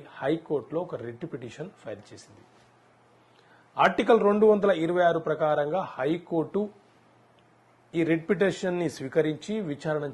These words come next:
చేపట్టించింది. హైకోర్టు చాలా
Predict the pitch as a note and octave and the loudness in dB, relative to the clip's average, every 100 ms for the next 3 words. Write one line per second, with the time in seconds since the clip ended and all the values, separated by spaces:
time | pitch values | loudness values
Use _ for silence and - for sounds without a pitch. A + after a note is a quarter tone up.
0 | - A2+ A2 G2+ G2+ - - _ _ _ | -12 -14 -14 -16 -20 -20 -20 _ _ _
1 | _ _ _ _ _ _ _ _ _ - | _ _ _ _ _ _ _ _ _ -2
2 | D#3 A3 A#3 B3+ A#3 A#3+ G3 E3+ G3+ - | 6 6 6 4 6 4 2 2 -4 -14
3 | _ _ - D#3+ | _ _ -2 -2